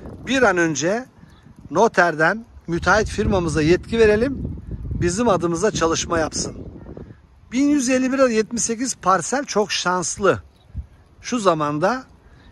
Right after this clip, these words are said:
yirmi bin metreyi yapacak müteahhit firma çok zor bulunurken ayağımıza talih kuşu gelmiş.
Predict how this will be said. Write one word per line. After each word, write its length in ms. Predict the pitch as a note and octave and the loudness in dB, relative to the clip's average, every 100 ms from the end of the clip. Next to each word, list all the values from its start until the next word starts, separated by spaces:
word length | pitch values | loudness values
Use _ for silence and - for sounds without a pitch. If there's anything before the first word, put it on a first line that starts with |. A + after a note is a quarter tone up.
| - | -12
yirmi 500 | D3+ F3+ G3 A3+ B3 | -4 0 2 2 0
bin 120 | A3 | 0
metreyi 460 | F#3 E3+ C#3 E3 D3+ | 0 -2 0 0 2
yapacak 460 | D3+ D#3+ D3 A3+ | 2 0 0 -2
müteahhit 420 | E3+ C#3 D#3+ D#3+ - | -2 0 0 0 -2
firma 440 | F3 E3 A#3 B3+ - - _ - | -2 0 -4 -6 -14 -20 _ -14
çok 260 | - A3 D#3 | 2 2 2
zor 340 | C3+ G#3 E3 | 4 4 2
bulunurken 580 | D#3 F3 B3 C4 E3+ A2+ - - - - - - - - - | -2 0 0 2 0 0 -6 -20 -20 -20 -20 -20 -20 -8 0
ayağımıza 680 | E3+ D#3 D3+ B2 F#3+ A#3 - - - - _ | 2 2 0 -2 -2 -2 -6 -20 -20 -20 _
talih 280 | - C#3 E3+ - | 0 0 0 -4
kuşu 220 | - - | -8 -6
gelmiş. 580 | C#3 B2+ A#2+ A2 - | -6 -6 -8 -12 -14